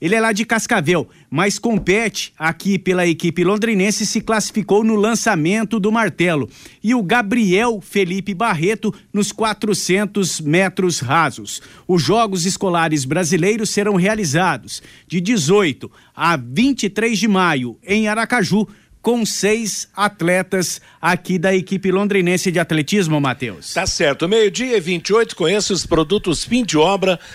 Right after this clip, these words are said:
Speaker 2: de Londrina para todo o Brasil. Terminou de construir ou reformar,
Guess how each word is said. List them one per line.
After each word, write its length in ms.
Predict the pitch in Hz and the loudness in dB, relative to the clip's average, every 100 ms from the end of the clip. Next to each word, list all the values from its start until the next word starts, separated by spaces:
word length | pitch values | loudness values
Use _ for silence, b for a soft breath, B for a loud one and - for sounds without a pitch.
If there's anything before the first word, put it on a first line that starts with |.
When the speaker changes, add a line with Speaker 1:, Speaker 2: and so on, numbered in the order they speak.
| B - | B -4
Speaker 2:
de 140 | 202 | 0
Londrina 580 | 220 165 151 247 233 185 | 2 2 -2 -2 0 0
para 220 | 170 143 | 0 0
todo 260 | - 196 170 | 2 2 2
o 60 | |
Brasil. 400 | 151 117 - 82 | 0 0 -2 -2
Terminou 420 | - 170 170 202 | 2 2 2 2
de 80 | 175 | 0
construir 500 | - 151 135 113 98 | -4 -4 -2 0 0
ou 60 | 85 | 0
reformar, 540 | 131 180 131 151 165 | 0 2 2 2 0